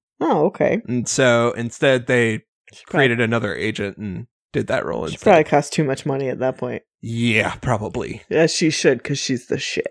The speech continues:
Speaker 2: Crouching Tiger, Hidden Dragon had already come out.
Speaker 1: Yep, and she's amazing.
Speaker 2: The hovercraft chase sequence was filmed near an actual working airport. The pilots got spooked about gunfire and explosions,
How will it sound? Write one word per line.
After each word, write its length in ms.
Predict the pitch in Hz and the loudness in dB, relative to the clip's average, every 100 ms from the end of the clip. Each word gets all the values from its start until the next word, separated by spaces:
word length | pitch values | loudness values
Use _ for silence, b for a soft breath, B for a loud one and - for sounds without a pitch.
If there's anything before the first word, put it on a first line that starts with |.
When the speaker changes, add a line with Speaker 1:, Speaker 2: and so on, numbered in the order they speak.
| - | -2
Speaker 2:
Crouching 420 | 214 170 165 143 | 0 2 2 2
Tiger, 340 | 147 131 123 | 2 2 2
Hidden 240 | 135 113 107 | 0 -2 -2
Dragon 400 | 123 113 110 107 | -4 -4 -6 -8
had 120 | 107 | -8
already 220 | 98 98 | -8 -12
come 220 | 101 104 - | -12 -12 -14
out. 300 | - - - | -16 -18 -8
Speaker 1:
Yep, 280 | - 156 - _ _ - | 2 2 2 _ _ -8
and 160 | 151 143 | -6 -4
she's 160 | 143 | -4
amazing. 360 | 190 220 196 - _ _ - | 0 0 0 -4 _ _ -2
Speaker 2:
The 80 | 160 | 2
hovercraft 440 | 226 269 247 233 | 2 2 2 2
chase 220 | 254 269 | 2 0
sequence 280 | - 190 156 | 0 -2 -2
was 120 | 156 | -4
filmed 280 | - 190 180 | -2 0 2
near 160 | 170 160 | 0 0
an 100 | 151 - | -2 -2
actual 580 | 147 170 - 233 226 175 | -2 -2 -2 -2 -2 -2
working 560 | 120 160 185 220 202 - | 0 0 2 0 0 -2
airport. 640 | 160 214 - 131 110 - - _ _ - | 0 0 -2 -8 -10 -14 -16 _ _ -8
The 80 | |
pilots 1000 | 135 - - 220 330 185 135 - - - - _ _ | -6 -6 0 2 4 4 2 0 -4 -6 -14 _ _
got 320 | 127 160 180 - | -2 0 0 -2
spooked 580 | - - - 254 - - | -4 -2 0 0 0 -2
about 380 | 160 170 156 117 | 2 2 0 0
gunfire 600 | 143 214 233 214 220 208 | 2 2 2 4 4 4
and 200 | 160 151 | 2 0
explosions, 1500 | 147 - - - 214 160 269 233 135 104 127 156 - - | 0 -6 -10 -4 0 2 2 2 -2 -2 -4 -4 -4 -10